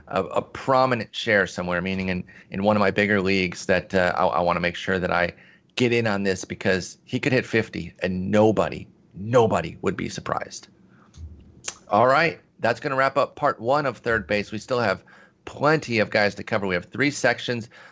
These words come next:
They're all pretty deep, so it's probably gonna be at least another hour of Third Base. Hopefully you guys are dialed in for that on Monday, uh, and then we'll continue around the diamond. I think our next one after that will be outfield, which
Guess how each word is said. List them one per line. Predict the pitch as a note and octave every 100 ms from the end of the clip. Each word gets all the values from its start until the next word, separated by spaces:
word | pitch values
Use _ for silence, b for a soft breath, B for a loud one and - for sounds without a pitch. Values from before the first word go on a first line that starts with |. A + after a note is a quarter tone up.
| B
They're | G2+
all | A#2 C3
pretty | C3 A2
deep, | F#2+ A#2 G#2
so | - G2
it's | F2 - - -
probably | D3+
gonna | A#2+
be | A2+ G#2+
at | G2+
least | B2+ -
another | G#2 G2
hour | F#2+ G#2+ G2
of | F2
Third | - F#2 F2
Base. | E2+ E2+
Hopefully | G#2 F#2+ G2
you | F#2+
guys | G2 F2
are |
dialed | - F#2 F2+
in | G2+ F#2+ B B B
for | A2
that | G#2 G2+
on | G2+
Monday, | G2+ A2 A2+ A2 G#2+ G#2 b b _
uh, | F#2+ F#2
and | D2 G#2
then |
we'll | G2
continue | G2 G2+ - A2+ A2
around | G#2 G#2 G#2 G#2 E2+
the | G2+
diamond. | F#2 A2+ A#2+ A2+
I | C#2+
think | G#2 F#2+
our | F#2+
next | F#2+ G2+ -
one | G2+ F2
after | F2+ G2+ G2+ G2+
that | G2 F#2+ -
will | F2+
be | E2+ - _
outfield, | A2 A#2 - B2 B2 A#2
which | G#2 F2+ -